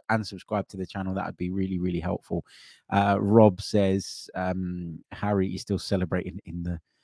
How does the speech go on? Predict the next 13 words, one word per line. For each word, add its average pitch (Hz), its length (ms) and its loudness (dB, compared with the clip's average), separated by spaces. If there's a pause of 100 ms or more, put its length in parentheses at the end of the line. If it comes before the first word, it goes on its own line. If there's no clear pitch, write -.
(580)
in 92 220 -4
the, 90 260 2
uh, 87 300 -2
the 117 100 4
press - 320 2
box." - 400 -4 (760)
<laughs> - 720 -10
I 117 100 4
did, 113 240 10
um, 104 400 6
I 101 100 0
did 113 160 8
enjoy 101 520 0